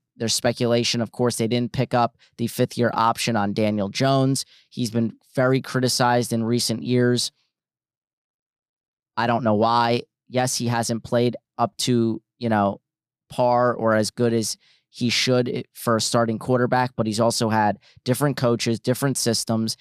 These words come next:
and this year is no different. He's had a terrible O-line. He's had poor wide receiver play, the whole nine. Um, but he's supposed to, this offense should excel. Brian Daboll,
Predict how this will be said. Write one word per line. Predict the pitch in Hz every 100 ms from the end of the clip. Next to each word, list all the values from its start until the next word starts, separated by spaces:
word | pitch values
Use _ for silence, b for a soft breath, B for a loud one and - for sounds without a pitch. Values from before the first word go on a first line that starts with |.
| b b
and | 120 120
this | 120 -
year | 117
is | 110 113
no | 107
different. | 101 135 127 135 131 - b b
He's | b 123
had | 123 104
a |
terrible | - 135 139 143 139
O-line. | 135 131 123 120 117 120
He's | - - 120
had | - 110 -
poor | - 147 143
wide | 131 131 120
receiver | 117 - 123 123
play, | - 127 117 117 117 - _ _ _ _ _ _ _ -
the | 117
whole | 139
nine. | 135 117 113 110 113 - B B B
Um, | - 110
but | 113
he's | 117 110
supposed | - 139 -
to, | 135 127 _ -
this | 117 -
offense | 131 131 131 120
should | - 135
excel. | 135 - 135 123 127
Brian | - 117 117 117
Daboll, | 117 123 120 123 123